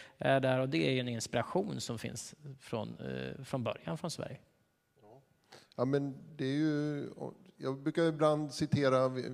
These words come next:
Speaker 2: nuvarande utbildningsminister Mats Persson brukar säga att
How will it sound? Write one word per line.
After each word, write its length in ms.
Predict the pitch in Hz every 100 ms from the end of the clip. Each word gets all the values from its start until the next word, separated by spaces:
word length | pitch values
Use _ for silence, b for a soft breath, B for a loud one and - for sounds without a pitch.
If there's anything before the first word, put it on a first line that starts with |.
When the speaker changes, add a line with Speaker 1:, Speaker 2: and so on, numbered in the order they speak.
| 120
Speaker 2:
nuvarande 540 | 127 147 123 123 123 131
utbildningsminister 800 | 123 127 120 - 127 151 -
Mats 240 | 127 117 -
Persson 420 | 139 160 - 139
brukar 240 | 127 127
säga 340 | 117 123 107 107
att 200 | -